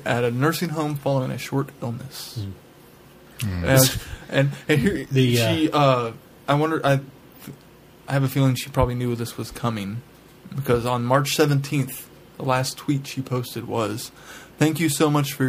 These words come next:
Speaker 1: your kind tweets. It's both humbling and completely overwhelming to read all your messages.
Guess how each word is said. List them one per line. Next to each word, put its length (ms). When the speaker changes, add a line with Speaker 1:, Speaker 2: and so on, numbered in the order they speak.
Speaker 1:
your 140
kind 400
tweets. 400
It's 100
both 220
humbling 400
and 80
completely 440
overwhelming 580
to 120
read 160
all 220
your 140
messages. 760